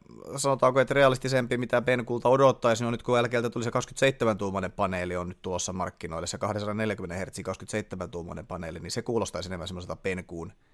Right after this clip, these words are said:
eSports-viritys, eh, ru-, toi rungolta, että katsotaan, ovatko nyt sitten muitakin näyttömalleja tuomassa. Mobius on nyt se, noitte heidän se,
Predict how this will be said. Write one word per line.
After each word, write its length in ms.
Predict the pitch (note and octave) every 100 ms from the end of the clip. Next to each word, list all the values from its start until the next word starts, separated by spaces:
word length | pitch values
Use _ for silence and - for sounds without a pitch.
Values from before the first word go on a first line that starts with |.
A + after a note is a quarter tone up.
| _ _ -
eSports-viritys, 880 | F#2+ - F2 - F2+ E2+ - - - - - -
eh, 120 | F2+ D2+
ru-, 360 | F#2+ F#2+ - -
toi 380 | F#2+ F2+ E2 - - - _ - -
rungolta, 640 | G2 G2 F2+ D#2+ - E2
että 140 | - -
katsotaan, 460 | G2 F#2+ F2 D#2+ A#2 _ _ _ _ _ _ _ _ _ _ _ _
ovatko 340 | A2 A2 - A#2
nyt 140 | A#2+
sitten 360 | - - A#2+ A2 _ _
muitakin 380 | B2 A#2 G#2 G#2+
näyttömalleja 680 | G2+ F2+ G2 F#2+ F#2 F2 D#2+ - _ _ _ _ -
tuomassa. 420 | F#2+ E2 D#2 F#2+
Mobius 680 | A2 C3+ B2 A2 B2 C3 -
on 140 | B2
nyt 120 | A#2
se, 180 | - A#2 -
noitte 320 | A#2 A2 A2
heidän 280 | A2 G#2+ G2+
se, 180 | G#2+